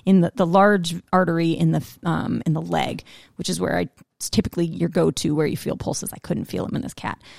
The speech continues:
And I was like, "That's not great." Um, so basically, we're trying to, like, troubleshoot and figure out, like, why is this cat doing so poorly? What is going on? And talking to the surgeons, there was minimal blood loss at surgery because it wasn't a very vascular tumor.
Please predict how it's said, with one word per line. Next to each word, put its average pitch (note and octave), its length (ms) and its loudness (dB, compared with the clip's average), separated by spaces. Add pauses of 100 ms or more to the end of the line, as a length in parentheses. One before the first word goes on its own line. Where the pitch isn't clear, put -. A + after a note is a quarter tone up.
(220)
And F3 80 2
I F3+ 60 4
was F3 80 2
like, F#3 140 2 (180)
"That's B4 340 -4
not D#5 220 -8
great." A#4+ 460 0 (280)
Um, G#3 540 8 (300)
so G#3 500 6
basically, G#3 920 4 (120)
we're C#4+ 340 4
trying A#3 300 4
to, G3+ 80 4
like, G3 160 4
troubleshoot B3+ 540 0
and - 120 -4
figure G3 280 2
out, A#3+ 160 2
like, C#3+ 160 -4 (600)
why D#3+ 340 -8
is E3 140 -2
this F3+ 160 -10
cat - 220 -10
doing D#3 240 -4
so F3+ 120 -2
poorly? G#3 400 0
What F3 320 2
is D#3 140 -6
going D#3+ 320 -2
on? B3 260 0
And D#3 120 -2
talking A#3+ 240 2
to A3 40 2
the G3+ 100 2
surgeons, A3 400 2
there E3 80 -2
was F3 120 0
minimal A3+ 500 8
blood E3 260 2
loss D#3+ 220 2
at D#3 120 -2
surgery E3 340 0
because F3+ 460 0
it F3 100 0
wasn't D#3+ 320 0
a D#3+ 40 -2
very D3 200 -2
vascular - 500 -6
tumor. A#3+ 520 6